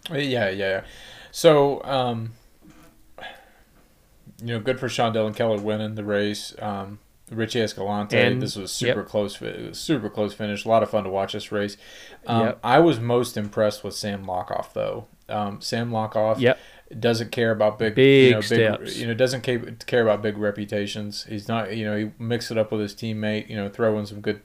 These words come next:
Speaker 1: good hard moves in there too. Um, but these laps that he was able to hang with these guys and learn and race alongside these guys, they're huge for him. They're, they're absolutely phenomenal for him.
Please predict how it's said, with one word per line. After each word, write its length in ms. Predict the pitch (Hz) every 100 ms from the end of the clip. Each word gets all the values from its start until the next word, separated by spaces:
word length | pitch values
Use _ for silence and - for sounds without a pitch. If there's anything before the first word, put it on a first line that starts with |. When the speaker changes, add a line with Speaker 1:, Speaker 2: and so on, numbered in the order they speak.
| -
Speaker 1:
good 160 | - 107
hard 240 | 107 104
moves 300 | 104 104 101
in 80 | 104
there 160 | 101 101
too. 420 | - 110 104 101 - - - - -
Um, 320 | 113 101 101
but 160 | - -
these 340 | 131 147 123
laps 500 | 110 110 104 76 - -
that 220 | 98 -
he 200 | 117 113
was 220 | 113 107
able 280 | 104 101 101
to 100 | 95
hang 260 | 90 104 107
with 140 | 101
these 180 | 98 101
guys 440 | - 95 92 - -
and 240 | 104 98
learn 480 | 101 107 104 95 95
and 280 | - 98 87
race 320 | 98 107 101
alongside 580 | 98 98 92 - 98 95
these 160 | 95 -
guys, 340 | 98 92 90 - - - -
they're 140 | 127
huge 400 | 113 117 135 127
for 200 | - 90
him. 260 | 85 - - _ -
They're, 200 | 107 92
they're 220 | 113 107
absolutely 520 | 117 123 - 104 107
phenomenal 580 | - 104 107 110 104 90
for 180 | - 95
him. 240 | 98 95